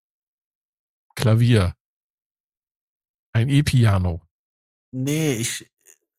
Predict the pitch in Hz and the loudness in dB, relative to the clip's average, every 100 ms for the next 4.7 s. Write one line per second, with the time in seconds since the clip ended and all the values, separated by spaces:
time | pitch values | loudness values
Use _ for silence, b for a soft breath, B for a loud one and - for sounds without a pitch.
0 | _ _ 120 120 123 135 120 - 135 123 | _ _ -10 -6 -4 -4 -6 -6 -4 -4
1 | - 110 110 131 202 110 110 - 123 - | -6 -6 -4 -2 -4 -6 -10 -10 -10 -10
2 | 120 139 139 139 135 123 139 190 196 - | -10 -6 -4 -4 -4 -4 -6 -6 -8 -6
3 | 196 196 185 180 175 170 175 170 - 170 | -6 -4 -4 -4 -2 -4 -4 -6 -6 -4
4 | 170 170 143 113 107 101 - | -4 -6 -10 -12 -12 -12 -16